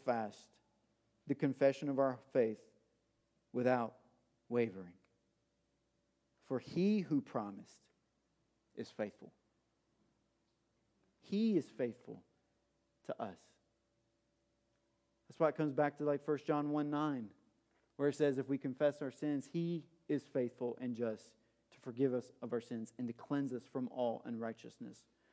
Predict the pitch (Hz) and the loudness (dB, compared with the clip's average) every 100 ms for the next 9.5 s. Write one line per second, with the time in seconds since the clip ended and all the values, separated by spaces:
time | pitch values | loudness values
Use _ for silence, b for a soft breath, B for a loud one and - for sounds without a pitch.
0 | _ _ _ - 117 135 139 151 185 185 | _ _ _ -16 2 6 6 4 2 0
1 | - 151 131 113 139 123 120 117 - _ | 0 0 0 0 2 2 -2 -6 -12 _
2 | - - 151 143 139 - 139 131 - 127 | -20 -2 6 6 6 0 0 0 -2 -2
3 | 113 135 123 101 95 - _ _ _ _ | 0 2 2 0 -8 -16 _ _ _ _
4 | _ _ _ _ - 139 135 135 139 131 | _ _ _ _ 0 2 4 4 4 4
5 | - 127 - - 143 135 - 131 - 135 | 0 -6 -4 4 4 4 -2 -4 -4 -4
6 | 135 151 151 _ _ _ _ _ _ _ | -4 -4 -8 _ _ _ _ _ _ _
7 | _ _ _ _ _ _ _ _ _ _ | _ _ _ _ _ _ _ _ _ _
8 | _ _ _ _ _ _ _ 143 - - | _ _ _ _ _ _ _ -2 2 4
9 | 185 107 113 - | 4 2 -8 -14